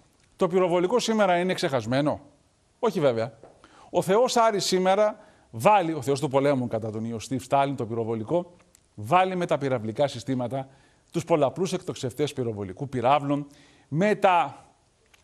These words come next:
τα γνωστά ως εμ ελ αρ ες διαφόρων τύπων, με τα πυροβόλα, με τα έξυπνα πυρομαχικά, με τα ρουκετοβόλα,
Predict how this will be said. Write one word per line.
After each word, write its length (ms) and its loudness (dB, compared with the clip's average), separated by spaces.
τα 440 0
γνωστά 380 -2
ως 180 0
εμ 120 0
ελ 140 -2
αρ 140 -4
ες 280 -4
διαφόρων 500 -4
τύπων, 360 -6
με 120 -2
τα 160 0
πυροβόλα, 720 0
με 120 -2
τα 180 2
έξυπνα 460 0
πυρομαχικά, 840 0
με 140 0
τα 180 4
ρουκετοβόλα, 920 0